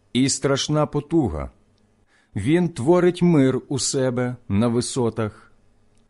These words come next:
Хіба полкам його є лічба? І над ким він не виставляє чати своєї? І як людині бути праведною перед Богом?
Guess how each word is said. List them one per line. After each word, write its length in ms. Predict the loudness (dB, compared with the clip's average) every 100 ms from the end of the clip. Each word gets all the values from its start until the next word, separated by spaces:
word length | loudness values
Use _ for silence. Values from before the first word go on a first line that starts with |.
| _ _
Хіба 380 | -2 0 2 -2
полкам 680 | 4 4 4 0 0 2 0
його 580 | 0 0 -2 -4 -6 -14 _ _
є 320 | -8 -2 0 0
лічба? 580 | -2 -4 -2 -2 -4 -10 _ _ _ _ _ _ -2
І 120 | 2
над 200 | 2 0
ким 420 | -4 4 4 4
він 340 | 2 2 2 2
не 100 | 0
виставляє 760 | -2 0 0 0 0 0 -2
чати 480 | -4 -2 -2 -2 -4
своєї? 720 | -4 -2 -2 0 -2 -6 -12 _ _ _ _ _ _ _ _ _
І 180 | -2 2
як 320 | 2 2 0
людині 760 | -2 0 0 0 0 0 -4 -10 _ _
бути 420 | -4 -2 0 -2
праведною 840 | -4 -2 0 0 0 0 -2 -2 -2
перед 360 | -4 -2 -4
Богом? 580 | -4 -2 -2 -2 -6 -8